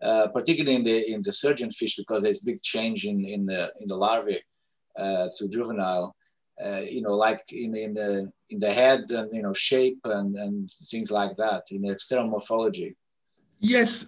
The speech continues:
Speaker 2: so there was before, uh, even before us, uh, Bruno Frédérich, uh, in, uh, Liège in Belgium,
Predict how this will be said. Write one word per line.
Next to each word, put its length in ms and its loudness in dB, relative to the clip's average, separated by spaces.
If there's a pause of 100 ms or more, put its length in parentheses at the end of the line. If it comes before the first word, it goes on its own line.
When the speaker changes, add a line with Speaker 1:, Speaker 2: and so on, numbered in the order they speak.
Speaker 2:
so 460 4
there 220 2
was 340 4
before, 680 4
uh, 40 4
even 360 2
before 400 4
us, 240 2
uh, 100 0
Bruno 300 4
Frédérich, 580 -2
uh, 260 -2
in, 280 2
uh, 60 -2
Liège 420 0
in 120 6
Belgium, 560 0